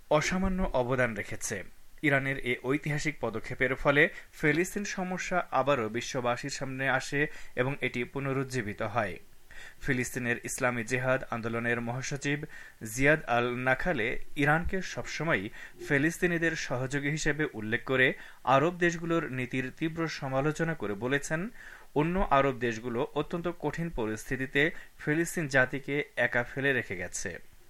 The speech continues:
এ অবস্থায় আরব দেশগুলো যতই দখলদার ইসরায়েলের সাথে আপোষের পথে হাঁটছে, ততই ফিলিস্তিনিদের প্রতি ইরানের সমর্থনের গুরুত্ব বাড়ছে।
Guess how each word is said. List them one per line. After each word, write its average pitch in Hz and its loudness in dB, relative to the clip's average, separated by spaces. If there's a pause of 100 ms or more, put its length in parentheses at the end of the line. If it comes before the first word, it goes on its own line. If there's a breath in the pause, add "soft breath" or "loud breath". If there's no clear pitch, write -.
এ 117 2
অবস্থায় 139 6 (320 loud breath)
আরব 123 6
দেশগুলো 139 2
যতই 131 -2
দখলদার 120 -2
ইসরায়েলের 120 0
সাথে 135 2 (340 loud breath)
আপোষের 147 2
পথে 117 -4
হাঁটছে, 127 -2
ততই 135 0 (260 loud breath)
ফিলিস্তিনিদের 160 0
প্রতি 170 -4
ইরানের 113 0
সমর্থনের 127 -4
গুরুত্ব 131 -4
বাড়ছে। 90 -6